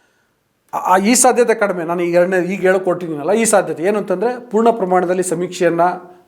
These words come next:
ವರದಿಯನ್ನು ತಿರಸ್ಕರಿಸಿ ಮತ್ತೊಮ್ಮೆ ಸರ್ವೆ ಮಾಡೋಣ, ಮತ್ತೊಮ್ಮೆ ಎಲ್ಲವನ್ನೂ ಕೂಡ,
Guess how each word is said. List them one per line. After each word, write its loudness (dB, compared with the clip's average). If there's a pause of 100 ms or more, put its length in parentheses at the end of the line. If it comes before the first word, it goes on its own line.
ವರದಿಯನ್ನು 2
ತಿರಸ್ಕರಿಸಿ 0 (760)
ಮತ್ತೊಮ್ಮೆ 2
ಸರ್ವೆ 0
ಮಾಡೋಣ, -2 (960)
ಮತ್ತೊಮ್ಮೆ 2
ಎಲ್ಲವನ್ನೂ 2
ಕೂಡ, 0